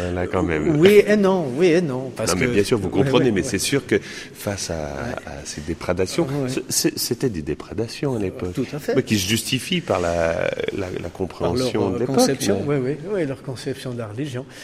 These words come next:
Speaker 2: Euh, donc on a, euh, les anges qui tiennent l'armoirie de Jean de Seyssel. Dessous, on a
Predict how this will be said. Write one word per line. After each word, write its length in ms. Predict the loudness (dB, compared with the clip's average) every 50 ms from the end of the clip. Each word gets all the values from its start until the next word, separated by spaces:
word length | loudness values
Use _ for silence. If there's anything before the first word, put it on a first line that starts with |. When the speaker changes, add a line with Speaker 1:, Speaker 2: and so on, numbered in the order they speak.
| -16 -16 -16 -18 -18 -18 -18 -20 -20 -20 -8 -2
Speaker 2:
Euh, 220 | 0 2 4 4 4
donc 320 | 4 2 0 0 -2 -4
on 240 | -4 -4 -2 -4 -4
a, 360 | -4 -4 -4 -6 -6 -8 -10 -8 -6
euh, 420 | -4 -4 -4 -4 -6 -6 -2 -2 0
les 340 | 2 4 4 4 2 2 0
anges 280 | 0 0 0 -2 -2
qui 120 | -2 -2 -2
tiennent 280 | -2 -2 -2 -2 -2
l'armoirie 540 | -2 -4 -6 -6 -6 -4 -2 2 2 2 2
de 140 | 2 -2 -4
Jean 200 | -4 -6 -6 -6
de 120 | -6 -8
Seyssel. 600 | -8 -8 -8 -8 -8 -6 -6 -6 -6 -6 -6 -10 -12 -16 -18 -20 -20 -20 -20 -20 -20 -20 -20 -20 -20 -16 -12
Dessous, 460 | -8 -6 -4 -4 -6 -6 -6 -6 -6 -4 -4
on 220 | -4 -4 -2 -4
a 400 | -4 -6 -6 -8 -8 -8 -8 -8